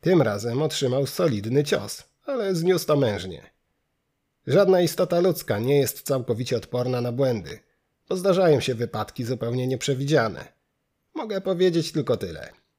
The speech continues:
Biorąc pod uwagę to, co straciłem na korekcie Lusitanii oraz jedną lub dwie inne korekty, których nie przewidziałem, to na koniec tysiąc dziewięćset piętnastego roku miałem na rachunku maklerskim sto pięćdziesiąt tysięcy dolarów.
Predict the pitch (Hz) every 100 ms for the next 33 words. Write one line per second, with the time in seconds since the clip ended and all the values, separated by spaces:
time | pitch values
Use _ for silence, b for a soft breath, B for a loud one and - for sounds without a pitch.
0 | _ _ _ 107 98 131 127 - 123 120
1 | 135 151 151 151 156 160 120 - - 101
2 | 143 131 117 - 117 127 - 120 113 110
3 | 95 123 131 107 - _ _ _ _ -
4 | 175 - - 127 156 143 117 92 92 95
5 | 101 131 143 143 113 101 104 120 - 113
6 | - _ _ 98 - 110 131 127 139 160
7 | 151 151 151 - _ 302 277 190 214 185
8 | - 175 160 156 127 120 147 147 135 117
9 | - 117 120 107 - 76 - - - 240
10 | 320 269 185 165 123 170 156 151 135 -
11 | 123 123 - 131 - 120 139 120 101 101
12 | 95 110 - 104 - 110 110 104 147 -
13 | -